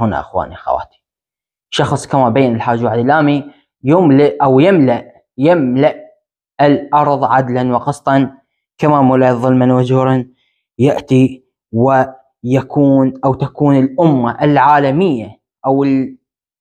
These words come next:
العالم، العالم، العالم بشكل، بشكل، بشكل مباشر اسمه مرتبط بهذا الاسم الذي سيأتي، يكون هو محمد بن سلمان الذي الكل يعرفه بأنه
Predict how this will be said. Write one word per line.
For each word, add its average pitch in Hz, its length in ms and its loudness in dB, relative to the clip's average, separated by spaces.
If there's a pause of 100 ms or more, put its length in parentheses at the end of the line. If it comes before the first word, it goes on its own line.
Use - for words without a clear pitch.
(160)
العالم، 131 420 2
العالم، 123 500 0
العالم 117 400 -2
بشكل، 123 440 -8
بشكل، 127 460 -6
بشكل 131 420 -4
مباشر 175 580 0 (520)
اسمه 180 300 0
مرتبط 147 680 -2 (260)
بهذا 147 380 0
الاسم 156 320 -2
الذي 139 260 -2
سيأتي، 175 800 -4 (280)
يكون 151 420 2
هو 143 160 0
محمد 135 540 0 (320)
بن 143 180 2
سلمان 131 560 0
الذي 170 280 4
الكل 175 320 2
يعرفه 127 460 0
بأنه 131 600 -6